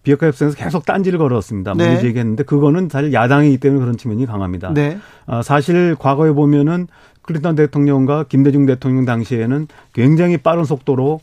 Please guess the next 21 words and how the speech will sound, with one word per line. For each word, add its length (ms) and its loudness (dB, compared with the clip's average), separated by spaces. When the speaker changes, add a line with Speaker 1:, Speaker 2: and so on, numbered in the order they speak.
Speaker 2:
예. 180 -6
Speaker 1:
한반도 400 2
문제가 640 2
해결이 440 -2
진전이 280 4
됐었거든요. 520 -4
Speaker 2:
그러게요. 680 -2
Speaker 1:
아, 160 -4
지금 220 0
같은 240 0
경우도 600 2
아마도, 580 2
아, 140 -4
지금 360 2
바이든 500 2
후보가 400 0
야당이었기 500 2
때문에 480 -2
굉장히 260 -2
공격을 320 2
했지만 480 -4